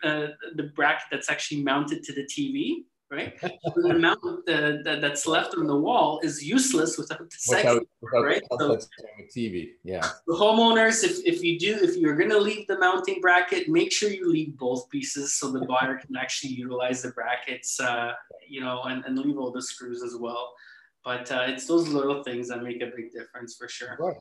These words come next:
Speaker 2: And, and here, you know, when the agent, they had the discussion about keeping the T Vs, and the agent should have just made it clear to him too. "Yeah, you're keeping the T Vs, but if, do you want the wall mounts? 'Cause normally that's, they're gonna stay. You're gonna have to get new wall mounts in your new house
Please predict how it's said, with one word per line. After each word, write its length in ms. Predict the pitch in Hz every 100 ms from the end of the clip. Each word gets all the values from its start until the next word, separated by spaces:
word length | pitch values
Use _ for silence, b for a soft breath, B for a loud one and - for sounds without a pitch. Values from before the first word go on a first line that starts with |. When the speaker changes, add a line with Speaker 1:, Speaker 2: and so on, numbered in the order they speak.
| -
Speaker 2:
And, 140 | 90
and 160 | 110 113
here, 280 | 143 156 143
you 120 | 127
know, 180 | 110 113
when 200 | 117 113
the 120 | 123
agent, 360 | 151 156 131 113
they 160 | 104 -
had 240 | 110 143 185
the 60 |
discussion 480 | 143 - - 139 143
about 160 | 113 107
keeping 280 | 135 123 117
the 60 |
T 280 | 107 - 160
Vs, 240 | 120 95
and 80 | 95
the 80 | 98
agent 220 | 135 139
should 120 | -
have 60 | 110
just 100 | 107
made 180 | 110 104
it 120 | 98
clear 320 | - 143 160
to 180 | 147 107
him 140 | 92
too. 300 | - 143 - - _ B B -
"Yeah, 100 | 120
you're 180 | 110
keeping 280 | 98 156 143
the 60 | 117
T 160 | 147
Vs, 100 | 131
but 100 | 101
if, 120 | 98 -
do 100 | 107
you 40 |
want 240 | 120 143
the 60 | 139
wall 260 | 113 147 165
mounts? 360 | 90 78 -
'Cause 200 | - 107
normally 420 | 113 139 135 123
that's, 440 | 117 113 117 - - _ _ _ -
they're 280 | 123 127
gonna 220 | 127 147 120
stay. 600 | - - 165 143 92 - _ _
You're 80 | 104
gonna 80 | 113
have 100 | 107
to 60 | 113
get 80 |
new 120 | 110 117
wall 220 | 117 120
mounts 340 | 120 113 -
in 60 | 107
your 120 | 104
new 180 | 104 107
house 580 | 139 113 90 - -